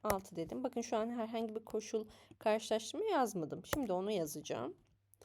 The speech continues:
Şunu aynı şekilde şuraya kopyalıyorum. Ama değiştirmem gereken bir şeyler var. If sayı bir, değişkenimin ismi çünkü sayı bir,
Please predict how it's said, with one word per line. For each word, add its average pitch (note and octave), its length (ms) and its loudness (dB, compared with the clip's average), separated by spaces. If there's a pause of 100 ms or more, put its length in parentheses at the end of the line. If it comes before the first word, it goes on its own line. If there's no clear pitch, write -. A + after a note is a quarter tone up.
(760)
Şunu - 500 0 (200)
aynı A3 240 2
şekilde E3+ 420 -4
şuraya - 300 -8 (100)
kopyalıyorum. A3 840 -4 (1040)
Ama A#3 180 4
değiştirmem A3 480 2
gereken G3 420 0
bir E3+ 40 -6
şeyler E3 340 -2
var. D#3 180 -4 (100)
If G#3+ 280 -2 (180)
sayı G3 500 -2
bir, - 460 -4 (800)
değişkenimin F3+ 680 -2
ismi - 340 -8
çünkü F3 280 -8
sayı E3 400 -2
bir, - 380 -6